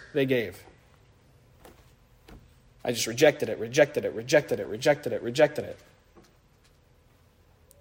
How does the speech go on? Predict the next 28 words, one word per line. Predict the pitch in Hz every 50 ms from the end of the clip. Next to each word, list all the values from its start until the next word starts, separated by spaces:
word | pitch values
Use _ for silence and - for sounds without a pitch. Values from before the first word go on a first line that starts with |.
| - - _ _ _ _ _
It | - 120
would | 127
have | 135 131
been | 143 147
worse | 139 180 185 - -
for | - 190 185
me | 202 226 233 196 156 156 - - - - - - - - - _ _ _ _
than | - 127
Sodom | 123 - - 160 160 165 156
and | 151 139
Gomorrah. | 135 131 147 170 131 - - - - - - - _ _ _ - _ _ _ _ _ _ _ _ _ _ _ _ _ - _ _ - -
But | 151 139 113 - - - - - - - - _ _ _ _ _ _ - - - _ _ - -
these | - 123 120
blessed | 127 135 143 135 - - 147 123
brothers | 131 139 139 123 107 90 85 - - - - - - - - - - - - - - - _ _ _ -
labored. | - 113 143 143 120 120 - - - 139
They | 117
continued | 107 - 123 - 156 151 151 139
to | 131
labor. | 131 151 180 180 139 113 - - - - - - - - - - - - - _ _ _ _ _ _ _ - _ _ _ -
They | - 160
were | 196
not | 196 175
hasty | - 202 220 247 233 - 214 185
in | 156 147
putting | - 185 185 180
me | 170 165
off. | 165 160 139 104 - - - -